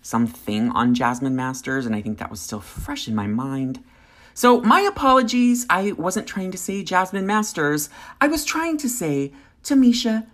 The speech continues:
Iman. And I do think that RuPaul's Drag Race has probably been rigged all along.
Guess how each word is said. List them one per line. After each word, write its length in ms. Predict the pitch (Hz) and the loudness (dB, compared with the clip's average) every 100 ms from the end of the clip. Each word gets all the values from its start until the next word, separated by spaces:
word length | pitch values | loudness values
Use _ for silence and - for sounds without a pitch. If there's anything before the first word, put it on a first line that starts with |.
| _ _ _ - | _ _ _ -4
Iman. 420 | 208 180 113 76 - _ _ _ _ - | 0 2 0 -2 -18 _ _ _ _ -4
And 120 | 127 | 0
I 60 | |
do 240 | 120 202 269 | 2 2 0
think 460 | - 180 175 - - | -2 -6 -6 -10 -8
that 400 | 139 135 131 123 _ _ _ _ _ _ | -2 -2 -2 -6 _ _ _ _ _ _
RuPaul's 1400 | 110 110 131 139 143 147 - _ _ _ _ _ - 139 - | -6 0 2 2 -2 -6 -14 _ _ _ _ _ -16 -14 -6
Drag 240 | 117 127 | -6 -2
Race 160 | 113 104 | -4 -4
has 100 | 104 | -2
probably 420 | 135 139 123 123 | -2 0 2 2
been 240 | 131 131 | 2 2
rigged 260 | 131 151 123 147 | 2 0 0 4
all 160 | 202 | 4
along. 640 | 165 120 214 233 78 69 | 4 4 6 6 4 0